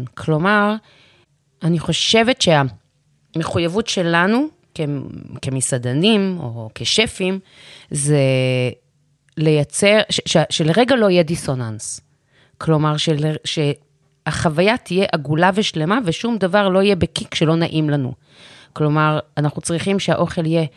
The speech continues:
הרמוני ונעים וטעים ונכון ובטמפרטורה הנכונה, אבל גם שידבר נכון עם המוזיקה והתאורה וגובה הכיסא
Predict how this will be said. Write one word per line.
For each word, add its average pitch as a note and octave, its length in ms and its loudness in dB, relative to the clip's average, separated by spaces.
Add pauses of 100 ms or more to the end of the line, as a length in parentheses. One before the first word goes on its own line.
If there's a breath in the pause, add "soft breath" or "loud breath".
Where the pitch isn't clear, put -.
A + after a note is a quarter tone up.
(260 soft breath)
הרמוני C3+ 920 2
ונעים C#3 800 0 (340 soft breath)
וטעים C#3+ 760 0 (480 soft breath)
ונכון C#3+ 840 0
ובטמפרטורה E3+ 840 -2
הנכונה, C#3 500 -2
אבל D3+ 260 0
גם D#3+ 320 0 (220 soft breath)
שידבר D3+ 680 -2
נכון D3+ 520 0
עם D3+ 240 2 (300 soft breath)
המוזיקה C#3 720 -2
והתאורה G3 800 0 (380 soft breath)
וגובה E3+ 600 2
הכיסא D3+ 520 -2